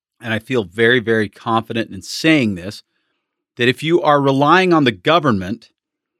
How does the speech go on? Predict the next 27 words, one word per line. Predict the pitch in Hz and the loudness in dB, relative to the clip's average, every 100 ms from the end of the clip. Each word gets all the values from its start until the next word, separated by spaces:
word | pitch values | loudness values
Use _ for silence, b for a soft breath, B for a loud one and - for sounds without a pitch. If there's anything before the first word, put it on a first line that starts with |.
| _ | _
whether | 110 123 123 | -2 2 2
it's | 113 | 0
the | 117 | -4
World | 110 139 120 | 0 2 2
Health | 110 135 139 | 0 -2 -2
Organization, | 127 123 117 104 120 117 - 117 | -4 -2 -2 0 0 0 -2 -4
the | 101 | -4
C | - 131 127 | -4 -4 -2
D | 120 | -2
C, | 113 - 117 110 110 - _ _ _ _ _ _ _ _ _ _ _ _ _ _ _ | -4 -2 0 2 -2 -6 _ _ _ _ _ _ _ _ _ _ _ _ _ _ _
the | 104 101 - | -6 -6 -4
N | 143 131 | -2 0
I | 120 | 2
H, | 117 113 113 113 - - - _ _ _ _ _ _ _ _ | 2 2 2 0 -6 -10 -14 _ _ _ _ _ _ _ _
Doctor | - 120 - 117 | -2 -2 -2 -8
Fauci, | - 120 120 113 - 113 110 101 _ _ _ _ - | -2 2 2 0 -2 -2 -2 -8 _ _ _ _ -4
Deborah | 120 117 | 0 0
Birx, | 92 120 113 113 - - - _ _ _ _ _ _ _ _ | 0 2 4 2 -2 -18 -18 _ _ _ _ _ _ _ _
the | 101 | -8
Surgeon | - 139 107 123 | 0 0 0 -4
General, | 104 120 113 107 110 107 - | 0 0 2 0 -2 -8 -2
all | 113 165 | 4 4
of | 196 | 4
who | 147 196 | 2 4
were | 190 | 4
quoted | 180 - 196 185 165 | 2 2 4 4 4
there, | 151 165 104 95 | 4 4 4 -2